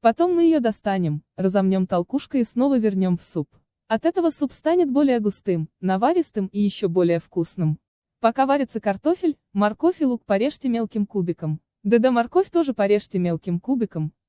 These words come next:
она будет хорошо чувствоваться в супе, да и цвет супа станет более ярким. Обжарьте морковь с луком до прозрачности лука. Затем отправьте овощи в суп. Копчёную грудинку порежьте соломкой и отправьте в суп вместе с варёным мясом, которое мы сняли с рёбрышек.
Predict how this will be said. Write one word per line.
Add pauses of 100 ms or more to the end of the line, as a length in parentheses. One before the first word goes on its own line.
она
будет
хорошо
чувствоваться
в
супе, (240)
да
и
цвет
супа
станет
более
ярким. (320)
Обжарьте
морковь
с
луком
до
прозрачности
лука. (280)
Затем
отправьте
овощи
в
суп. (360)
Копчёную
грудинку
порежьте
соломкой
и
отправьте
в
суп
вместе
с
варёным
мясом,
которое
мы
сняли
с
рёбрышек.